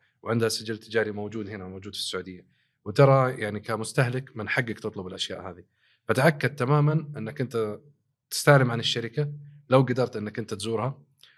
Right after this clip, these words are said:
وف-، آه، أهم شيء أنك أنت ما تحول أي شيء أو تضغط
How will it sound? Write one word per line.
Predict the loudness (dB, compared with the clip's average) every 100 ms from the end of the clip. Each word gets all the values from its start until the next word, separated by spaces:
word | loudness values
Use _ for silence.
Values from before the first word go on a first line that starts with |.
| _
وف-، | -2 -2 -2 -6
آه، | -6 -4 -4 -2 2
أهم | 4 4
شيء | 2 -2 -4 -10 -20 _ -4
أنك | 0 0
أنت | 0 0 -2 -8 0
ما | 6 8 6
تحول | 2 0 0 -2 0
أي | 0 0
شيء | -2 -6 -6
أو | -6
تضغط | -4 -4 -4 -8 -20